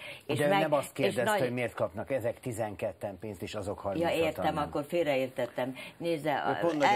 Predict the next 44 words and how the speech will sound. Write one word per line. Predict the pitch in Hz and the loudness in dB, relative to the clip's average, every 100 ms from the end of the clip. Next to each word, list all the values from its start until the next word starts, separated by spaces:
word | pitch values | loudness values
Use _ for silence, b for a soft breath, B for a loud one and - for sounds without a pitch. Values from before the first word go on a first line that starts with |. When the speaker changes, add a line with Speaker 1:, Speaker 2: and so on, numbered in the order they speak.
| 196 | 6
Speaker 1:
erre, | 175 | 4
Speaker 2:
nyitotta | 156 175 | 4 4
Speaker 1:
erre | 185 165 147 | 4 4 4
Speaker 2:
volna | 151 | 4
az | 131 | 2
Speaker 1:
van, | 101 | 2
Speaker 2:
ajtót. | 92 - 131 151 | -2 -2 -2 -2
Speaker 1:
úgy | 143 | 0
látszik. | 123 123 120 - - - | -2 -2 -8 -8 -8 -4
És | 165 | -2
nekünk | 175 170 170 | -2 -2 -2
nagyon | 165 190 147 131 | -2 -2 -2 0
nehéz, | 143 147 139 | 0 0 -2
mert | 123 127 120 | 0 -2 -2
egyezni | - 156 139 117 113 110 | -2 0 0 -2 -2 -8
kell. | 117 101 85 - B B | -4 -2 -4 -12 B B
Szóval | - 135 127 | -6 -2 -2
nagy-, | 123 139 117 | 0 -2 0
Speaker 2:
De | |
Mari, | 113 185 | 0 2
Speaker 1:
mert | 185 175 | 4 2
Speaker 2:
most | 156 170 | 2 0
el-, | |
tudja, | 156 156 | 0 0
Speaker 1:
renge-, | 151 | 2
Speaker 2:
mit | 175 | 2
gondolkozom? | 180 190 208 202 214 90 71 80 | 2 2 0 -2 -4 -6 -10 -12
Most, | 95 101 | -10 -6
Speaker 1:
Igen. | 113 113 110 | -2 0 0
Speaker 2:
eh, | 90 104 90 - | -2 -4 -6 -6
azzal, | 117 127 | -2 0
hogy | 117 107 | 0 0
reagált | 123 190 127 95 85 - | 6 6 6 2 0 -2
arra, | 101 95 80 64 - - - - | -2 0 -2 -6 -12 -20 -20 -16
amit | - 82 78 | -10 -8 -8
itt | 85 | -8
hallottunk, | - 82 73 69 78 76 | -4 -4 -4 -10 -12 -8
az | 85 | -2
azt | 139 - | -2 -2
mutatja, | 95 85 95 - 101 | -8 -8 -8 -8 -6
hogy | |
emiatt | 104 110 120 123 | -4 -2 0 0
bántották | 143 180 90 - - - 69 - | 2 0 0 -8 -14 -10 -12 -10
már. | 71 65 | -12 -14